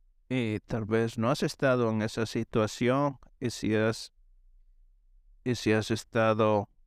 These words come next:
este, sin trabajo y encontraste una persona, este, correcta que te ayudó a lograr un trabajo. Y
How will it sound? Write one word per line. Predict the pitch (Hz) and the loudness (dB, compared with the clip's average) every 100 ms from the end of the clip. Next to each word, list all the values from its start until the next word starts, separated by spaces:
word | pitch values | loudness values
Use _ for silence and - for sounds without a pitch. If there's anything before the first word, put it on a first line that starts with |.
| - | -2
este, | 107 - - 98 92 90 - _ _ - | -2 -2 -2 2 2 0 -4 _ _ -10
sin | - 110 | -4 -4
trabajo | 101 101 107 120 127 - 123 123 - _ _ _ - | 0 0 2 2 0 0 0 0 -8 _ _ _ -2
y | 113 | 0
encontraste | 104 - 95 113 110 - 113 120 | 0 -2 -4 0 0 -2 -2 0
una | 110 107 | 0 -2
persona, | - 98 - 110 110 110 107 104 101 _ _ 104 | 0 -2 0 0 0 2 0 0 -4 _ _ -6
este, | 98 - 101 | -6 -6 -8
correcta | - 110 101 120 143 - 110 98 | -4 -2 2 2 0 2 2 0
que | - | -6
te | - 98 | -2 0
ayudó | 98 107 107 107 | 0 0 2 2
a | |
lograr | 98 107 107 107 104 - _ - | 2 0 0 -2 -4 -6 _ -14
un | 113 | -8
trabajo. | - 107 147 196 - 110 107 - _ - - - _ - - - - - _ _ - _ - _ - - | -4 -2 -2 -4 0 0 -2 -18 _ -20 -20 -20 _ -20 -20 -20 -20 -20 _ _ -20 _ -20 _ -20 -6
Y | 127 110 | -2 0